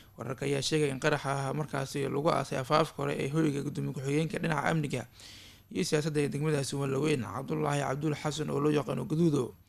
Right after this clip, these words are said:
Qaraxa ayaa waxaa markaa ku dhintay wiil uu dhalay gudoomiye ku-xigeenka, halka gudoomiyahana uu dhaawac soo gaaray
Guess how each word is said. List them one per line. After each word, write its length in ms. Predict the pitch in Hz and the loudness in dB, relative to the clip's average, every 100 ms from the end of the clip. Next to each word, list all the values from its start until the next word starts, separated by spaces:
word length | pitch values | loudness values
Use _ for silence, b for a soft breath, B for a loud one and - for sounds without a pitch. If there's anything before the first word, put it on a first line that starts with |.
| b b b - | b b b -2
Qaraxa 380 | 185 170 - 127 | 2 2 2 -2
ayaa 200 | 135 131 | 0 0
waxaa 240 | 143 139 143 | 0 0 -2
markaa 320 | 156 143 139 | -2 -2 -2
ku 120 | 156 | -2
dhintay 300 | 143 135 143 | -4 -2 -2
wiil 300 | 139 160 156 | -2 0 0
uu 160 | 135 135 | -2 -2
dhalay 220 | 135 135 | -2 -2
gudoomiye 320 | 143 139 139 135 | -4 -4 -4 -4
ku-xigeenka, 480 | 127 135 160 160 110 101 b b _ | -4 0 0 -2 -6 -8 b b _
halka 200 | - 151 | -4 -2
gudoomiyahana 720 | 147 139 143 143 160 143 143 135 | -2 -2 0 2 2 2 0 -2
uu 120 | 139 | 0
dhaawac 320 | 147 160 139 | 4 6 4
soo 200 | 127 151 156 | 2 0 0
gaaray 400 | 127 127 139 | 0 0 -2